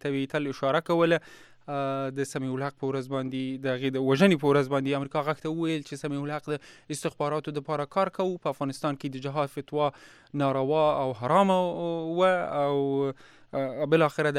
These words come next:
هغوی لخوا ووژل سو. دغسې یو شخص نن په کابل کې ترور شو. ستاسې لومړنۍ، آه، هغه، آه،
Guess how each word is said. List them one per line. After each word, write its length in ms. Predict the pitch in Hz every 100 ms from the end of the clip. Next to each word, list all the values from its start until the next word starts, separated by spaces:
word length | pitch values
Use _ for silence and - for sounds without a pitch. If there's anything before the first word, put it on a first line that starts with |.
| 135
هغوی 180 | 151 143
لخوا 200 | - 139
ووژل 420 | 135 131 123 123 -
سو. 60 | - - -
دغسې 360 | 190 269 294 254
یو 120 | 226
شخص 260 | - 233 226
نن 120 | 202
په 80 | 202
کابل 200 | 180 196
کې 140 | 202 185 -
ترور 240 | 180 202 -
شو. 100 | 185
ستاسې 640 | - - - 285 285 294 262 226
لومړنۍ، 540 | 214 214 214 269 285 233 - - _ _ _ _ -
آه، 300 | 196 190 185 180
هغه، 180 | 175 175 175
آه، 160 | 175